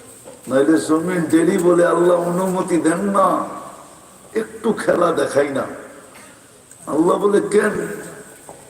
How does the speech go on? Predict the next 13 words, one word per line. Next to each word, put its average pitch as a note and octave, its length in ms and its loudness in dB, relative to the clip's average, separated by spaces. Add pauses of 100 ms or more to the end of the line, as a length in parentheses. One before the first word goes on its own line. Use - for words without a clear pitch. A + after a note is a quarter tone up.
(360)
তো C#3 100 -4
জমিন G3 560 2
বলে, G3 300 4
"ইয়াকুল F#3 720 2
রিজকাকা F#3 500 2
ওয়া D#3+ 160 6
ইয়াসিক", C#3+ 540 0 (880)
রিজিক G3+ 360 0 (100)
তো A3 80 2
আপনার F#3 520 -2
খায় D#3 260 0
না, D3+ 140 -2
ফরমানি F3+ 480 -2